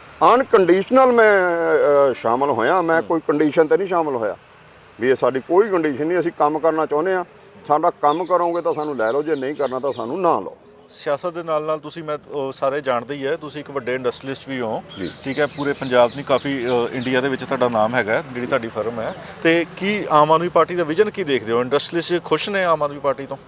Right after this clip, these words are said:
Speaker 1: ਸੋ ਜੇ ਦੇਖੋ, ਇੰਡਸਟਰੀਅਲਿਸਟ ਨਾ ਖੁਸ਼ ਹੁੰਦੇ
Speaker 2: ਜੀ।
Speaker 1: ਤਾਂ ਆਹ ਜਿਹੜੀਆਂ ਹੁਣ, ਅ, ਬਾਈ ਇਲੈਕਸ਼ਨ ਹੋਈਆਂ ਨੇ,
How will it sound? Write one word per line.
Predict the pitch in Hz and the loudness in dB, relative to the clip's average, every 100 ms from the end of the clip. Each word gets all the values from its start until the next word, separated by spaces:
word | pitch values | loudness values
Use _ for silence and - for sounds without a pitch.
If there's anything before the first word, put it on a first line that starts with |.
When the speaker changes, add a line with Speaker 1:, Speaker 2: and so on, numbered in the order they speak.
| - - - - | -20 -20 -14 2
Speaker 1:
ਸੋ | 135 | 2
ਜੇ | 101 | 4
ਦੇਖੋ, | 120 123 - 139 | 2 2 4 4
ਇੰਡਸਟਰੀਅਲਿਸਟ | 123 107 - 120 123 117 117 | 4 2 0 -2 0 0 -2
ਨਾ | 104 95 110 | 0 0 -2
ਖੁਸ਼ | - 110 - | 0 0 2
ਹੁੰਦੇ | 104 101 82 | 0 2 0
Speaker 2:
ਜੀ। | 78 - - 107 90 - - | -2 -12 -20 -20 -20 -20 -12
Speaker 1:
ਤਾਂ | 220 | -4
ਆਹ | 127 123 | 0 0
ਜਿਹੜੀਆਂ | 113 113 123 | 0 -2 -2
ਹੁਣ, | 120 113 104 92 92 95 | -2 -2 -2 -4 -4 -8
ਅ, | - 104 98 | -2 0 0
ਬਾਈ | 95 98 | 0 2
ਇਲੈਕਸ਼ਨ | 101 - 123 | 0 0 -4
ਹੋਈਆਂ | 95 90 120 | -2 -2 0
ਨੇ, | 98 | -2